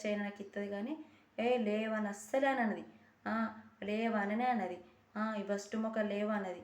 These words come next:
దానికి ఒకసారి ఫోన్ చేసి చూస్తా. ఆ, హలో, ఏం చెప్తున్నావే, తిన్నావా?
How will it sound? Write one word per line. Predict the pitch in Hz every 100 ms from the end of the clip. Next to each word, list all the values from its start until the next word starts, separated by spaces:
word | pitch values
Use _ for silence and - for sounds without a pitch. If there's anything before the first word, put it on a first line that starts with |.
| - _ _ 202
దానికి | 202
ఒకసారి | 208 214 208
ఫోన్ | 196 196 196
చేసి | 202 -
చూస్తా. | 185 - 185 180 - _ _ _ _ _ _ _ _ _ _ _ _ _ - _ - - - - _ _ _
ఆ, | 226 233 226
హలో, | 247 247 - - _ _ _ _ - -
ఏం | 220 226
చెప్తున్నావే, | 233 233 254 247 220 - - - _ -
తిన్నావా? | 220 254 185 190